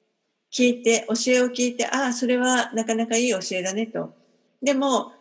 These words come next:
実際にそのキリストの語られたことに従って行動していこうという、そういう意志がなければ、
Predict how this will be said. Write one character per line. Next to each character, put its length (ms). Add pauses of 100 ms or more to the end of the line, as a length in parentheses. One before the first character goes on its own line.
(140)
実 400
際 120
に 400
そ 180
の 140
キ 140
リ 120
ス 100
ト 120
の 340 (800)
語 300
ら 100
れ 100
た 140
こ 140
と 120
に 140
従 220
っ 360
て 520 (340)
行 160
動 160
し 80
て 80
い 100
こ 200
う 20
と 80
い 260
う、 140 (800)
そ 200
う 40
い 140
う 100 (160)
意 80
志 180
が 140
な 140
け 120
れ 140
ば、 340